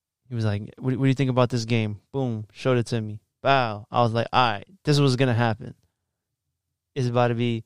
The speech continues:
Lakers, Warriors. Lakers don't got A D. Warriors is gonna be hot from the three. I'm telling you, go with the Warriors." That was the game that fucked them in the end. I felt so bad, bro.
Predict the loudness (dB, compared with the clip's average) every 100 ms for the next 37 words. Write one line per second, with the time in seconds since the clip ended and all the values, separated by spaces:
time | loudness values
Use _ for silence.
0 | _ 0 2 2 -2 -2 0 0 -2 -4
1 | _ _ _ _ 2 4 6 4 4 6
2 | 4 2 0 0 -2 -6 _ _ _ 4
3 | 6 6 4 2 4 4 4 4 2 0
4 | -2 -2 0 0 -2 _ _ -12 -2 2
5 | 4 4 0 -2 -6 _ _ _ _ _
6 | _ 2 4 4 2 -2 -2 -2 -6 -10
7 | -16 _ _ _ _ _ 0 2 2 0
8 | -2 -2 -4 -4 -8 -8 -8 -8 -8 -10
9 | -8 -4 -2 -4 -6 -8 -10 -10 -14 -16